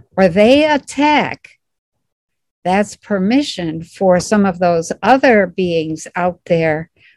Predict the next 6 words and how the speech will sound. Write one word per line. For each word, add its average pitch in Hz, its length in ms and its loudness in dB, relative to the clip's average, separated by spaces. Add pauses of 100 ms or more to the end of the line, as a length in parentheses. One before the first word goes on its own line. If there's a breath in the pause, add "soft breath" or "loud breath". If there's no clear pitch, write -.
(140 soft breath)
who 190 160 0
are 175 220 4
working 233 640 2
to 196 180 -8
save 262 480 2
us 170 420 -6